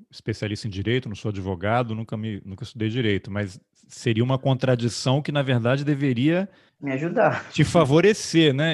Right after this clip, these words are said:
Speaker 1: Ele
Speaker 2: Isso
Speaker 1: disse que
Speaker 2: aí.
Speaker 1: não tinha, mas, na verdade, tinha, né? Ele era
Speaker 2: Então,
Speaker 1: empregado
Speaker 2: assim,
Speaker 1: de um posto.
Speaker 2: isso aí. Então, assim, eu olhava lá, né, no caso, eu, como você acabou de falar, não sou especialista também, eu tomei um pouco mais de entendimento depois desse, desse estudo, desses meus casos, entendeu? Dessa,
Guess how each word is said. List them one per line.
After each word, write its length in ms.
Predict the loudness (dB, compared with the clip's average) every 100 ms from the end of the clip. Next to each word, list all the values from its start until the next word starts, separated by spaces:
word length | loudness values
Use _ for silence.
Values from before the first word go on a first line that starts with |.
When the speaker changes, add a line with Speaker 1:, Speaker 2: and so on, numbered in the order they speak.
| 0
Speaker 1:
Ele 140 | 0
Speaker 2:
Isso 80 | 0
Speaker 1:
disse 180 | -2 -2
que 60 |
Speaker 2:
aí. 60 | -2
Speaker 1:
não 140 | -2
tinha, 280 | -2 -2 0
mas, 120 | 2
na 80 | 4
verdade, 400 | 4 4 2 0
tinha, 560 | -6 -6 -4 -2 -2 -2
né? 320 | -2 -4 -6
Ele 280 | -6 -4 0
era 140 | 0 0
Speaker 2:
Então, 160 | 0
Speaker 1:
empregado 420 | 0 0 2 2
Speaker 2:
assim, 80 | 2
Speaker 1:
de 60 | 0
um 60 |
posto. 580 | -4 -4 -6 -6 -14 -20 _ _ _ _ _
Speaker 2:
isso 300 | -6 -6 0
aí. 160 | 0 2
Então, 260 | 0 2
assim, 380 | 0 2 2 4
eu 80 | 4
olhava 480 | 6 6 6 6 4
lá, 440 | 6 6 4 4
né, 120 | 2 -2
no 140 | -2
caso, 540 | 2 4 4 0 -10 0
eu, 360 | 2 4 0 -8 _
como 160 | -20 -20
você 100 | -6
acabou 200 | -4 -4
de 80 | -2
falar, 300 | 0 2 0
não 100 | -4
sou 140 | -10
especialista 520 | -12 -14 -14 -16 -18 -20
também, 420 | -20 -18 -18 -20 _ _
eu 500 | -6 -4 -4 -6 -10 -6
tomei 180 | -2 -2
um 60 |
pouco 220 | -2 -4 0
mais 200 | 0 2
de 60 |
entendimento 960 | 0 0 0 2 0 0 2 2 0 -2
depois 300 | -4 -2 -4
desse, 320 | -4 -6 -6
desse 260 | -6 -8 -8
estudo, 380 | -2 0 0
desses 360 | 0 -2 -2 -2
meus 200 | -2 -2
casos, 440 | 0 4 4 2 -4
entendeu? 400 | -10 -6 -4 -6
Dessa, 500 | -8 -6 -2 -2 -4